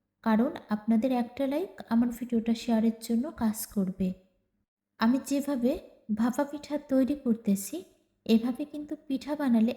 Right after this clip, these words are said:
একটা পিঠাও ভেঙে যাবে না বা পিঠাগুলা যে,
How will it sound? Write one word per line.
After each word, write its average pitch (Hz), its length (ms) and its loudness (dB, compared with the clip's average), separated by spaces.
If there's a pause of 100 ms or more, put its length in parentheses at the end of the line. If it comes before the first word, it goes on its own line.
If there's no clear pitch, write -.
(140)
একটা 220 340 -6
পিঠাও 262 300 -6 (100)
ভেঙে 254 380 0
যাবে 214 300 4
না 269 80 0 (580)
বা 208 220 2 (160)
পিঠাগুলা 240 580 0 (160)
যে, 233 140 0